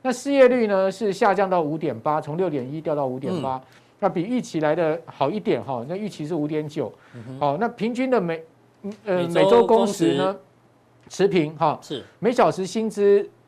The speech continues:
Speaker 1: 这个增幅呢是超出预期的。
Speaker 2: 超出预期的哦，
Speaker 1: 哦。
Speaker 2: 哎，工资，嗯。
Speaker 1: 好，那各位，我们来看一下哈，事实上整个四月跟五月的 Non-farm payroll，
Speaker 2: 嗯。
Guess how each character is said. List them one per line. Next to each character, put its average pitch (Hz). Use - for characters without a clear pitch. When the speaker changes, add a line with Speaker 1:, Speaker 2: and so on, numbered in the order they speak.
Speaker 1:
这 202
个 160
增 208
幅 147
呢 165
是 180
超 185
出 185
预 180
期 -
的。 185
Speaker 2:
超 185
出 196
预 196
期 139
的 139
哦， 156
Speaker 1:
哦。 135
Speaker 2:
哎， 127
工 175
资， 170
嗯。 170
Speaker 1:
好， 135
那 233
各 285
位， 254
我 160
们 190
来 220
看 226
一 180
下 175
哈， 127
事 -
实 262
上 214
整 147
个 156
四 220
月 208
跟 196
五 147
月 185
的 165
Non-farm 175
payroll， 160
Speaker 2:
嗯。 -